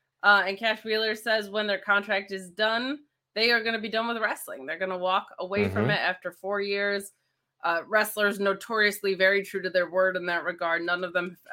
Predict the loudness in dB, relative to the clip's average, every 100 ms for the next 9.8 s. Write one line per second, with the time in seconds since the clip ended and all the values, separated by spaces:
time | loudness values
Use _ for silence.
0 | -2 -2 -4 -2 2 2 2 -6 -2 0
1 | 0 -4 -12 _ -10 -10 0 8 10 10
2 | 6 4 6 6 6 2 0 -2 -4 -12
3 | -20 -20 0 4 6 4 0 -2 -4 -4
4 | 0 2 4 2 0 -4 -14 -4 2 4
5 | 2 -4 -6 -4 -2 -4 0 2 2 2
6 | 0 2 2 2 -2 -2 0 0 0 2
7 | 4 2 -6 _ _ 4 10 12 12 10
8 | 4 2 0 0 2 0 0 -2 -4 0
9 | 2 2 -4 -10 -12 0 0